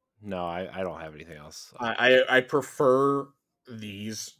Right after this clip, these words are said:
Speaker 2: to just giving us the patch notes and the sandbox notes like they used to.
Speaker 1: Yeah.
Speaker 2: I prefer them getting drawn out like this and explaining why things are happening.
Speaker 1: Yeah. Remember when they used to
Speaker 2: Um,
Speaker 1: give us charts and, like
Speaker 2: I do,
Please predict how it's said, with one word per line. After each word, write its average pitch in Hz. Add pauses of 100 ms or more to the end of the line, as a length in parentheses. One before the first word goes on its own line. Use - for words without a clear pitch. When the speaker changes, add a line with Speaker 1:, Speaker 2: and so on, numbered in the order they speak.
Speaker 2:
to 117
just 98
giving 95
us 95
the 104
patch -
notes 101
and 90
the 87
sandbox 92
notes 95
like 101
they 110
used 107
to. 127 (120)
Speaker 1:
Yeah. 87
Speaker 2:
I 87
prefer 98
them 101
getting 95
drawn 87
out 82
like 107
this 113
and 95
explaining 104 (220)
why 87
things 107
are 110
happening. 120 (100)
Speaker 1:
Yeah. 165 (100)
Remember 113
when 151
they 117
used 101
to 120
Speaker 2:
Um, 101
Speaker 1:
give 101
us -
charts - (380)
and, 92
like 80 (120)
Speaker 2:
I 147
do, 185